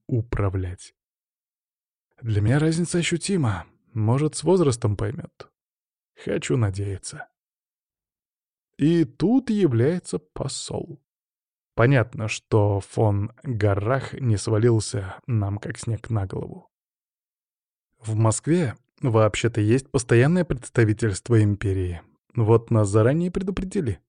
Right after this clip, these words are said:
Я даже примерно предполагал, о чем пойдет речь. И ничего хорошего не ждал. Как только мы с сыном вернулись домой, пришла новость от агентуры в Европе, что Карл испанский слег. И, скорее всего, окончательно.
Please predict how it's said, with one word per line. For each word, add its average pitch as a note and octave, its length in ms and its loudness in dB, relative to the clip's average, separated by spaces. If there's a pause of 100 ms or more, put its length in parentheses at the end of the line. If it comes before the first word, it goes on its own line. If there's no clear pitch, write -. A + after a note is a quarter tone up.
(260)
Я A2 140 2
даже G#2 180 2
примерно G#2+ 460 2
предполагал, A#2+ 580 -2
о G2+ 80 0
чем A2+ 220 -8
пойдет A2+ 320 -4
речь. - 320 -12 (640)
И D#3+ 180 0
ничего F3+ 400 0
хорошего G#2 540 -4
не F#2+ 160 -2
ждал. - 460 -8 (1040)
Как - 180 -2
только G#2+ 300 2
мы G#2 120 2
с - 60 -2
сыном G#2+ 260 2
вернулись G#2+ 420 4
домой, B2+ 280 4
пришла G#2+ 360 0
новость A2 400 2
от - 240 -6
агентуры G#2+ 560 2
в G2 40 -4
Европе, A2 540 2
что - 320 -4
Карл E3 420 0
испанский A2 640 -4
слег. - 360 -18 (680)
И, A2 120 0
скорее G#2 320 2
всего, G2+ 260 -2
окончательно. - 720 -6